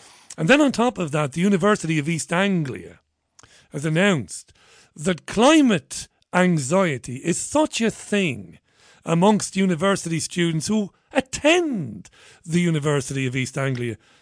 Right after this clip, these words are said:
that they've had to deal with it. They've had to launch a project at the university. They have had to launch a project to help students cope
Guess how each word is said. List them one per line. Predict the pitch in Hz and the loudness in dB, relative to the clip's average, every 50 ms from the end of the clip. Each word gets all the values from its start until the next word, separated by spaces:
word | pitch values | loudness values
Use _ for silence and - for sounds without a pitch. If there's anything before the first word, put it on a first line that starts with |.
| _ _ _ | _ _ _
that | - 220 240 214 180 | -2 0 0 0 0
they've | 214 262 247 - - | -2 -2 -2 -2 -4
had | - 220 254 269 247 180 _ _ _ _ _ - | -2 0 0 0 -2 -4 _ _ _ _ _ -8
to | - 247 | -8 -8
deal | - _ - 302 320 285 269 233 180 | -8 _ -2 2 2 4 2 2 -2
with | 139 - - - | -6 -8 -10 -14
it. | 202 - _ | -18 -16 _
They've | - 226 226 202 - - - | -4 -2 -2 -2 -4 -6 -4
had | - 185 190 185 - _ _ _ _ _ | -2 -2 -2 -2 -4 _ _ _ _ _
to | - 208 208 160 - - | -4 -4 -4 -4 -4 0
launch | 185 175 165 165 175 170 - - | 2 2 4 4 2 0 -2 -4
a | 185 156 | -6 -8
project | - _ - 170 170 165 151 131 139 143 151 - _ - - _ _ _ _ _ _ _ _ _ _ _ _ _ _ - | -10 _ -2 0 0 0 0 -2 -4 -6 -6 -8 _ -20 -20 _ _ _ _ _ _ _ _ _ _ _ _ _ _ 0
at | - 180 220 - 196 175 | 2 4 4 2 0 -2
the | 220 | 0
university. | 208 208 208 196 190 160 156 156 147 143 - - 156 139 127 127 131 131 _ _ _ _ _ | 2 2 2 2 0 0 0 -2 -2 -2 -4 -6 -8 -8 -6 -8 -8 -10 _ _ _ _ _
They | - 151 135 | -4 -4 -2
have | - | -2
had | 143 139 131 | -2 -2 -4
to | - 147 | -2 -2
launch | 135 135 151 180 214 226 220 - - | -2 0 2 4 4 4 2 0 -2
a | 220 | -6
project | - _ - - 220 220 202 175 131 127 - - _ _ _ - _ _ _ _ _ _ _ _ _ - | -6 _ -4 0 0 2 2 0 -2 -6 -14 -18 _ _ _ -20 _ _ _ _ _ _ _ _ _ -6
to | 147 139 | -2 2
help | 170 196 196 - | 2 2 2 0
students | - - - 190 185 180 160 165 151 - | -6 -6 -2 -2 0 0 0 -2 -4 -6
cope | - - - 165 160 160 160 - - | -6 -6 -2 -2 0 -2 -2 -6 -10